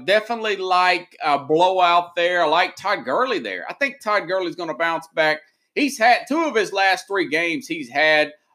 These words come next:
over twenty fantasy points. I like Todd Gurley at home to have a big game there. Seemed like his arthritis is feeling good as of right now.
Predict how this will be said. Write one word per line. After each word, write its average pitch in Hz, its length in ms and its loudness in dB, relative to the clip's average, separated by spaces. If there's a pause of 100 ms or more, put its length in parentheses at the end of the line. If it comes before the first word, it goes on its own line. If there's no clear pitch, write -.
over 185 280 -2
twenty 156 360 -8
fantasy 139 600 -4
points. 139 560 0
I 139 100 2
like 160 320 2
Todd 147 260 2
Gurley 143 280 2
at 120 80 0
home 147 300 2
to 123 80 2
have 123 100 0
a 110 80 -6
big 131 320 -4
game 139 380 0
there. 123 400 2 (340)
Seemed 175 260 0
like 151 260 2
his 135 200 0
arthritis 127 680 2
is 113 80 -10
feeling 127 360 -2
good 123 280 0
as 107 160 -4
of 104 80 -10
right 113 280 0
now. 120 460 0